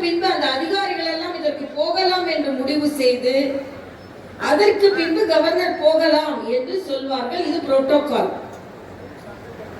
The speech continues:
எந்த நிகழ்ச்சியும் நான் நேரடியாக வருகிறேன் என்று ஒப்புக்கொள்ள முடியாது. ஆனால் அண்ணன் கரிகோல் ராஜ் அவர்கள் வந்து இந்த நிகழ்ச்சிக்கு இருபத்தி ஏழு இல்லை என்றால் இருபத்தி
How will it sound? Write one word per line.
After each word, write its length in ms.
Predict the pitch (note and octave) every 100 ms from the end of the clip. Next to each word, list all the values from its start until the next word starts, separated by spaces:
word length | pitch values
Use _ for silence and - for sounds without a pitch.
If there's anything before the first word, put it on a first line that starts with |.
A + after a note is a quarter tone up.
| - A#3
எந்த 180 | C4+ D#4+ G4
நிகழ்ச்சியும் 560 | F4 F4+ F4+ F4+ F#4 F#4+
நான் 160 | D#4+ C#4+
நேரடியாக 580 | D#4 F4+ F4 E4+ D#4+ G4+ F#4
வருகிறேன் 540 | C#4+ D#4 D#4+ E4 D#4+ D#4
என்று 160 | C#4+ E4+
ஒப்புக்கொள்ள 460 | D4 D#4 D#4+ D4+ C#4+ E4
முடியாது. 440 | B3 C#4 C4 G#3 - - - A#3+ A3+ - - - - - - - F3+ A3+
ஆனால் 420 | B3 B3+ D#4 E4+ C#4+ A3+ - - - - - - - -
அண்ணன் 300 | C4+ C#4 C#4 C#4
கரிகோல் 480 | C#4+ F4 F#4 F4+ D#4
ராஜ் 220 | D4+ C#4 C4
அவர்கள் 300 | C4 B3 A#3
வந்து 320 | B3+ C#4 C#4+ D4 - - - G#3 F#3 - - A#3 G#3 F#3 - - - C#4
இந்த 160 | C#4+ D4 C4+ B3 C#4
நிகழ்ச்சிக்கு 680 | D#4+ F4 E4+ D#4 D4+ D4 C4+ A3 -
இருபத்தி 480 | D4 E4 F4 E4+ D#4+ C#4+ C#4
ஏழு 260 | D#4+ D#4+ E4+ D#4
இல்லை 200 | C#4 C#4 C#4
என்றால் 260 | C#4 D4 C#4
இருபத்தி 380 | D4 E4 - -